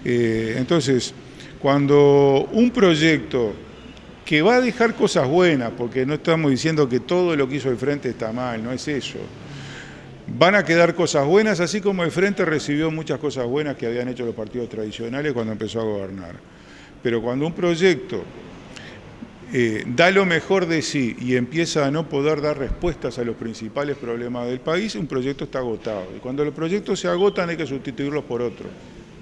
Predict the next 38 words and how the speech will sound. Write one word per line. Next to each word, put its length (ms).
¿Mm? 180
Y 80
los 160
que 80
apostamos 680
a 60
ese 180
proyecto 500
que 140
se 120
agotó, 480
con 180
todo 220
el 40
dolor 300
del 160
alma 260
tenemos 320
que 80
ser 200
capaces 500
de 80
dar 100
el 120
paso 420
para 160
el 100
cambio. 480
Porque 220
lo 120
que 100
está 260
antes 260
que 140
todo 300
es 120
el 80
país. 580